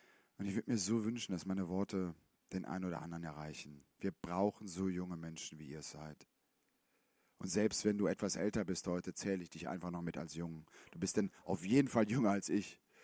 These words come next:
Und wenn du älter sein solltest, ich kann nichts sehen, ich sehe nur ins Schwarze. Also wenn du älter sein solltest, fühl dich nicht ausgeschlossen, dann sag ich halt, äh, ja, pff, willkommen im Club. Ne? Also, aber auch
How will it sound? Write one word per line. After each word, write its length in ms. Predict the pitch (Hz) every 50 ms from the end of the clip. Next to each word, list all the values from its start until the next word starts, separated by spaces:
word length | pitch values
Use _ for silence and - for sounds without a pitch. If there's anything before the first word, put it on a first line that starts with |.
| - - -
Und 100 | - 110
wenn 140 | 139 156 151
du 100 | 160 156
älter 380 | - 156 160 170 - 175 147
sein 260 | 120 113 127 117 117 117
solltest, 300 | 113 110 101 92 104 101
ich 60 | -
kann 160 | - 131 139
nichts 160 | 131 110 98
sehen, 200 | 110 123 120 110
ich 120 | 92 87 -
sehe 140 | 113 113
nur 120 | 117 123 120
ins 120 | 113 -
Schwarze. 460 | - - 98 98 98 - - 92 80 - - - - - -
Also 140 | - 104 104
wenn 80 | 123 139
du 100 | 135 -
älter 320 | 120 151 170 - 165 131
sein 240 | 98 110 107 107 104
solltest, 400 | 101 113 113 113 104 101 85 -
fühl 140 | - 143 147
dich 100 | 139 131
nicht 160 | 120 104 87
ausgeschlossen, 720 | 95 123 131 - - 123 - - 120 117 117 - - 117
dann 140 | 107 98 95
sag 180 | 87 95 107 107
ich 80 | 98
halt, 280 | 98 98 101 104 98 -
äh, 320 | - 87 92 92 90 87 - - - - _ -
ja, 300 | 78 80 90 92 85 - - _
pff, 240 | - - - - - - _ - _ _
willkommen 400 | - 87 - - - 95 92 98
im 100 | 90 85
Club. 320 | - - 131 131 - - - - _ - - - - _
Ne? 240 | - 95 107 117 120 - - - - - - -
Also, 420 | - 85 90 90 82 87 85 90 - - - - - - - - - - - - _ _ _ _ _ _ _ _ _ _ _ _ _ -
aber 220 | 110 123 123 -
auch 180 | - 214 110